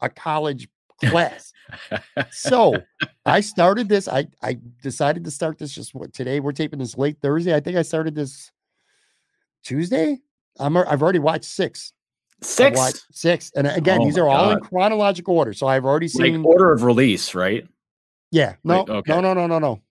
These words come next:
Speaker 1: No. Order of the time, like, the time frame of when it
Speaker 2: Oh.
Speaker 1: fits together,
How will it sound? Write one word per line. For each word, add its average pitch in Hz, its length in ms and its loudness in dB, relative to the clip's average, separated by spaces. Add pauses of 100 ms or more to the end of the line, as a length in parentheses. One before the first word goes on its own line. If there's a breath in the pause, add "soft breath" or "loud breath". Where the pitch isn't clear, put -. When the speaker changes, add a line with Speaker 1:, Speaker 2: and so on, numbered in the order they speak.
Speaker 1:
No. 135 300 0
Order 185 340 4
of 175 100 0
the 147 80 -8
time, 151 600 -2 (1000)
like, 139 220 0
the 131 100 -12
time 147 340 -4
frame 110 580 -6 (720)
of 127 200 -2
when 131 220 0
it 127 80 -2
Speaker 2:
Oh. 117 320 6
Speaker 1:
fits - 260 0
together, 120 600 0